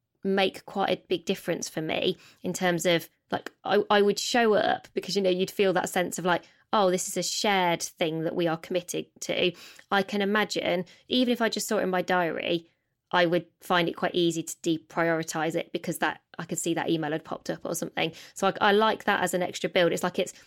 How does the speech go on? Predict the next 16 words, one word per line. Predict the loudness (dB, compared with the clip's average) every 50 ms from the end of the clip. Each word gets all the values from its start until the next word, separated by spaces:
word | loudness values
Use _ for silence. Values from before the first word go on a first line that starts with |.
| _ -6
you're | -4 -2
still | 0 2 2 2
doing | 4 4 4 4 2
it |
about | 2 2 0 0 2
me. | 4 4 4 4 2
It's | 0
still | 0 0 0 2
your | 2 2 2
me | 2 2 2 2
map, | 0 0 0 0 0 -2 -4 -10 -20 -20 -20 -20 _ _ _ -2
but | -2 0
maybe | 2 2 2 2 2 2
you're | 2 0 0 0
sort | -2 -2 -4
of, | -4 -4 -6